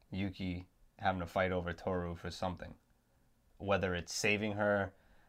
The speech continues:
uh, Kyo becoming part of the Zodiac for some reason, uh, Yuki being excommunicated from the,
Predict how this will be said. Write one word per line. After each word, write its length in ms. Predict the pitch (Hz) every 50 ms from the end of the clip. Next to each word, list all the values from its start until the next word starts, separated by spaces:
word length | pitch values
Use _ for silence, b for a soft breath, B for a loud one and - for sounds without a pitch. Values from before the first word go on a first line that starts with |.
| b b -
uh, 460 | 95 92 90 87 85 85 82 80 76
Kyo 380 | - - - 107 104 104 104 95
becoming 640 | 101 95 87 104 101 95 92 92 92 90 85 - - _ _ _ - -
part 260 | - - 107 104 107
of 100 | 104 98
the 120 | 104 101
Zodiac 540 | 98 104 101 104 104 101 101 98 98 92 -
for 100 | - 95
some 220 | 87 98 98 98
reason, 520 | 98 98 98 98 101 101 101 98 92 90 90 b b b b b b b b b b b
uh, 300 | - 95 92 87 85 80 80 82
Yuki 360 | 87 101 107 98 - 104 98
being 380 | 90 101 101 98 95 90 87 - - -
excommunicated 840 | 104 104 - - - - - - 110 104 101 101 95 104 98 98 92
from 180 | 101 98 95 95
the, 280 | 98 95 95 90 -